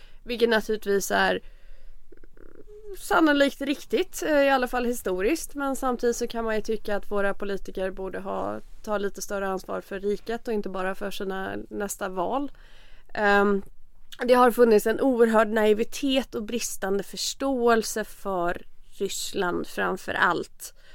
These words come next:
Eh, man har inte velat föreställa sig, det, det har, de här tvåhundra åren av fred och frihet har på något sätt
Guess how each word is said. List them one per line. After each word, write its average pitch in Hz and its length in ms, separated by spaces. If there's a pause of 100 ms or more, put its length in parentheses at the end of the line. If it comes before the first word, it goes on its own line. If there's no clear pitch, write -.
(380)
Eh, 185 280
man 220 260
har 208 500
inte 202 380
velat 185 300
föreställa 196 640
sig, 202 180
det, 226 200
det 247 100
har, 233 300 (500)
de 226 140
här 214 100
tvåhundra 220 640
åren 214 360
av 202 80
fred 214 360
och 196 80
frihet 208 500
har 202 120
på 202 100
något 196 160
sätt 185 220